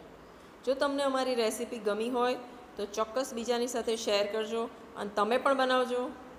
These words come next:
બહુ જ સ્વાદિષ્ટ અથાણું બને છે, છોકરાઓને પણ મજા આવી જશે. અથાણાને વ્યવસ્થિત ઊંચું નીચું કરીને બધો મસાલો ભળે ત્યાં સુધી એની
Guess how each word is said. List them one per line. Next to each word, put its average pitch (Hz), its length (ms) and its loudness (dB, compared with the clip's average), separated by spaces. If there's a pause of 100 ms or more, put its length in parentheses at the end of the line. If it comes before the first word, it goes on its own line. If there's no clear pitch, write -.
(160)
બહુ 226 160 8
જ - 60 -2
સ્વાદિષ્ટ 240 400 2
અથાણું 220 360 0
બને 214 260 0
છે, 214 220 -4 (320)
છોકરાઓને 226 480 2
પણ 240 160 -2
મજા 190 280 0
આવી 160 160 0
જશે. - 340 -10 (3000)
અથાણાને 262 580 4
વ્યવસ્થિત 247 640 2
ઊંચું 254 300 -2
નીચું 247 300 -6
કરીને 220 340 2
બધો 220 340 6
મસાલો 233 480 2
ભળે 208 300 6
ત્યાં 202 260 0
સુધી 233 300 -4
એની 214 340 -2